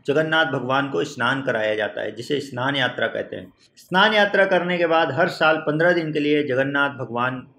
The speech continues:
आज भी बीमार पड़ते हैं। पन्द्रह दिन के लिए मंदिरों को बंद कर दिया जाता है भगवान जगन्नाथ के। कभी भी जगन्नाथ भगवान की रसोई बंद नहीं होती, पर इन पन्द्रह दिनों के लिए उनकी रसोई बंद कर दी जाती है।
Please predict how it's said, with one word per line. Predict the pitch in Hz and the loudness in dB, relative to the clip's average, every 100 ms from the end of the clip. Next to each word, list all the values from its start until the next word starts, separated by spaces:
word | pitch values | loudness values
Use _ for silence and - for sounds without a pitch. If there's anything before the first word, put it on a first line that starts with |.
| - | -6
आज | 113 120 | -2 -2
भी | 110 147 147 | -2 -4 -2
बीमार | 131 120 120 117 | -2 -2 -4 -6
पड़ते | 110 - 110 | -8 -8 -10
हैं। | 113 - _ _ _ | -12 -18 _ _ _
पन्द्रह | 165 190 226 | 2 6 6
दिन | 226 214 | 6 4
के | 208 | 4
लिए | 202 | 4
मंदिरों | 190 180 180 190 | 4 2 2 2
को | 185 165 | 2 2
बंद | 156 - | 2 2
कर | 151 | 0
दिया | 139 139 | 2 2
जाता | 127 117 123 | 2 2 2
है | 120 | 0
भगवान | 113 110 113 113 | -2 -4 -4 -2
जगन्नाथ | 110 113 107 104 - | -2 -2 -6 -8 -10
के। | - _ - _ - | -18 _ -20 _ 2
कभी | 190 202 254 | 6 6 4
भी | 233 240 | 4 4
जगन्नाथ | 196 190 190 185 185 | 6 6 4 4 2
भगवान | 165 147 160 165 | 2 2 2 2
की | 160 170 | -2 -2
रसोई | 156 - 151 156 | -2 0 -2 0
बंद | 139 139 | 2 2
नहीं | 139 135 135 | 0 0 -2
होती, | 135 131 156 | -2 -2 -2
पर | 160 151 151 | 0 0 0
इन | 180 185 | -2 0
पन्द्रह | 185 180 226 | 0 6 6
दिनों | 226 214 208 | 6 4 2
के | 196 | 2
लिए | 190 | 2
उनकी | 185 180 170 | 2 0 0
रसोई | 151 143 147 | 0 0 -2
बंद | 143 123 123 | 0 -2 0
कर | 117 | -2
दी | 107 | -2
जाती | 104 107 - | -4 -4 -6
है। | - | -16